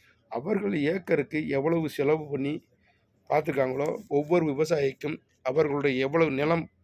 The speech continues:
அப்படின்ற கணக்கு பண்ணி அவர்களுக்கு நி-, உரிய நிவாரணம் வழங்கணும் தமிழ்நாடு அரசு.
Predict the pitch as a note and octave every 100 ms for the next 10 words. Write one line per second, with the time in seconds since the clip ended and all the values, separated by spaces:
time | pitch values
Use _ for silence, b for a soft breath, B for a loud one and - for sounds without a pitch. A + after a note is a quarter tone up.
0 | - C#3 B2+ B2+ C3 D3+ E3 C#3 C3+ E3
1 | D3 C3+ F3+ F3+ G3 D#3 D3+ D3+ _ _
2 | - C#3+ C#3+ E3+ F#3 F#3+ D3+ D#3 D#3+ D3+
3 | C3 A#2+ A#2 _ _ _ - - C3+ C3+
4 | A#2+ A2+ - -